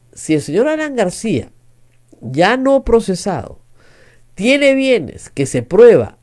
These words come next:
en los hechos de sus coimputados, provienen de una actividad criminal,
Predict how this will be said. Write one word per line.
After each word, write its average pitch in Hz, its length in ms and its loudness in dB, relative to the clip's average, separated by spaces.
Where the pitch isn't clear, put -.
en 147 240 -2
los 135 240 -4
hechos 285 600 -4
de 143 280 -2
sus - 360 -12
coimputados, 208 1300 0
provienen 202 840 4
de 147 160 -2
una 190 100 0
actividad 180 320 -2
criminal, 254 600 -6